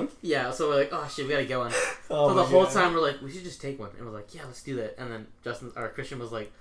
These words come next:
Speaker 2: "I'll ask the usher to see if, like, we can grab them." So I guess he asked her. He's like, "Hey, if anybody takes these, like, can we grab them?" She's like, "Well, we're sold out for tonight, so you probably won't be able to get one. But, I mean, yeah, if you want to, go ahead." So, like, okay, so we're sitting in our seats the whole time before the game starts. We're there, like, an hour before the game starts.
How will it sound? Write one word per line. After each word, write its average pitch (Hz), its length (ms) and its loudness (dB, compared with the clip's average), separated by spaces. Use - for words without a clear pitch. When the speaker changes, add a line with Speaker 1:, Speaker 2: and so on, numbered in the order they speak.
Speaker 2:
"I'll 147 160 0
ask 165 220 -2
the 147 120 -4
usher 120 380 -4
to 117 80 -8
see 127 160 -6
if, 117 100 -6
like, 110 160 -8
we - 60 -18
can 113 100 -14
grab 104 200 -10
them." 98 140 -16
So 110 180 -8
I 113 80 -4
guess 117 140 -6
he 120 100 -6
asked 110 160 -6
her. 113 60 -8
He's 107 100 -10
like, 110 120 -12
"Hey, 127 160 0
if 147 100 -4
anybody 170 340 -6
takes 139 200 -6
these, 147 280 -12
like, 113 180 -6
can 127 140 -12
we 127 60 -10
grab 113 180 -4
them?" 147 140 -10
She's 160 140 -8
like, 151 120 0
"Well, 156 340 0
we're 175 80 -2
sold 208 200 2
out 139 160 4
for 123 80 -6
tonight, 107 320 -10
so 117 80 -8
you 113 120 -6
probably 151 340 -2
won't - 240 -12
be 127 100 -8
able 107 120 -6
to 104 60 -12
get 123 180 -2
one. 127 160 -4
But, 117 100 -6
I 117 80 -4
mean, 120 140 -10
yeah, 160 120 -4
if 160 80 -6
you 160 80 -6
want 135 200 -4
to, 127 80 -8
go 131 100 -2
ahead." 123 240 -2
So, 143 100 -6
like, 143 120 -4
okay, 165 340 2
so 151 140 -4
we're 151 80 0
sitting 185 220 0
in 175 60 0
our 139 100 0
seats 143 260 -10
the 139 60 -6
whole 135 220 0
time 123 180 0
before 117 220 -8
the 117 100 -2
game 110 200 -8
starts. 110 240 -8
We're 143 60 -4
there, 147 120 0
like, 139 160 0
an - 60 -8
hour 113 220 -2
before 113 180 -8
the 113 80 -6
game 113 180 -12
starts. 120 240 -10